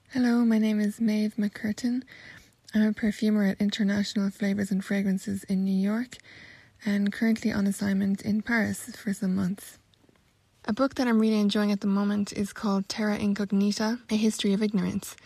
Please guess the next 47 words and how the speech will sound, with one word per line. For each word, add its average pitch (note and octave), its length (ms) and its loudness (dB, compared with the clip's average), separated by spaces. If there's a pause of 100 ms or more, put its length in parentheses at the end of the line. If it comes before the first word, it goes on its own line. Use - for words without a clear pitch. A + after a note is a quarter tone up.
(480)
and G#3 140 2
it's G#3 180 0
by G#3+ 640 2 (480)
the A3+ 100 0
French A#3 280 0
historian G3 580 0
Alain G3 260 0
Corbin. F#3 520 -2 (680)
And A3 100 0
I A3+ 60 4
first C#4+ 320 0
came A#3+ 160 2
across G#3+ 380 -2
Alain G3+ 240 0
Corbin G3 360 -2
a G3 40 0
few G3+ 180 -2
years G3+ 240 0
ago G3+ 220 -2
when G3 120 0
I F#3+ 60 0
read F#3+ 220 -2
another A3 260 0
book G#3 220 -4
of G3+ 80 -6
his G3 240 -2
called F#3 260 -2
The F#3 60 -6
Foul G3+ 320 0
and F#3 120 0
the F#3 60 -4
Fragrant, G3+ 540 2 (460)
which G#3 140 0
is G3+ 120 4
a G#3 40 4
social A3 420 2
history G#3 360 0
of F#3 80 -2
smell G#3 400 2
in F#3 120 2
France G3 360 -2
in F#3+ 60 0
the F#3 100 -2
eighteenth F#3+ 340 -2
and F#3 120 0
nineteenth F#3 360 -4
centuries. G3+ 540 -4